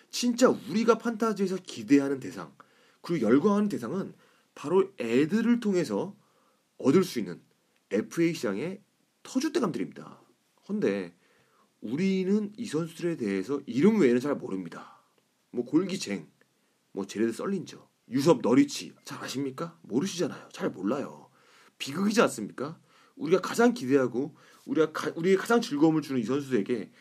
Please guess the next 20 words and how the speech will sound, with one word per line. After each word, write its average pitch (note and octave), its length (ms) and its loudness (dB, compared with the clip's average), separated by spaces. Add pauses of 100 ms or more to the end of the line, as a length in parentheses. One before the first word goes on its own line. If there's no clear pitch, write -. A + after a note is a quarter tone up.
(120)
잘 G#3 220 -2
몰라, C#3 340 2
이 G2+ 100 0
선수의 G#2 300 -2
스토리를. A2+ 460 -6 (880)
그 F3+ 320 2
비극을 G#2 580 -4 (340)
종지부를 C3 480 0
찍기 C3+ 300 -6
위해서 G2 360 -8 (440)
이 C#3+ 120 -8
선수들의 E3+ 500 2
스토리를 G#3+ 460 -2
들려주는 A#2 420 2
코너, C3 300 -4 (1000)
바로 G#2+ 320 0 (600)
하필 - 680 0
올스타전인 F#3 1040 2
이 C3 160 -6
시기에 D#3+ 540 -2